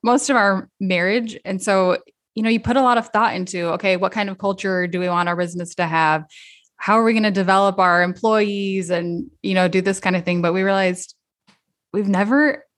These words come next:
spent the time or the money, like, doing that for our own fa-, own family. But sometimes, you know, that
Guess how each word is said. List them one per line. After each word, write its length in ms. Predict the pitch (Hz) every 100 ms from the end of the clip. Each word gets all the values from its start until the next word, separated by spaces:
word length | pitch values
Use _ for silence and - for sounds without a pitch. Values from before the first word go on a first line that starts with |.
| _
spent 360 | - - 220 220
the 80 | 214
time 380 | 196 196 208 220
or 200 | - 202
the 120 | 196
money, 380 | 190 190 202 190
like, 200 | 185 185
doing 180 | 190
that 300 | 185 175 -
for 160 | - 180
our 100 | 170
own 80 | 202
fa-, 220 | 196 - -
own 260 | 208 285 285
family. 480 | 175 165 156 160 - - - _
But 120 | 208 202
sometimes, 500 | 226 214 202 175 - _ _ _ _ _ _ _
you 60 | 196
know, 100 | 190
that 340 | 180 175 -